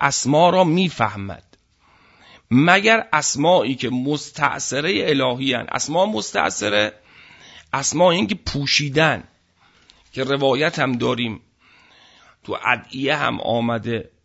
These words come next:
که خدا رو قسم می‌ده به اسمی که در نزد خودش پنهانه، که در مورد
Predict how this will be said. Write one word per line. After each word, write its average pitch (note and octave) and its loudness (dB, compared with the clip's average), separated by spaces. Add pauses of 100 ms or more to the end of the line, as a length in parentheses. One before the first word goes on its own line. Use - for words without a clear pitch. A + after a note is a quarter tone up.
(640)
که B2 -14
خدا B2+ 0
رو C3+ -2
قسم C#3 -2
می‌ده C#3 0
به A#2+ -6
اسمی D3 -4
که D3 -6
در B2+ 0
نزد C3+ -6
خودش C#3+ -4
پنهانه، B2 2 (4000)
که A2 -4 (1600)
در C3 -4
مورد C3 -4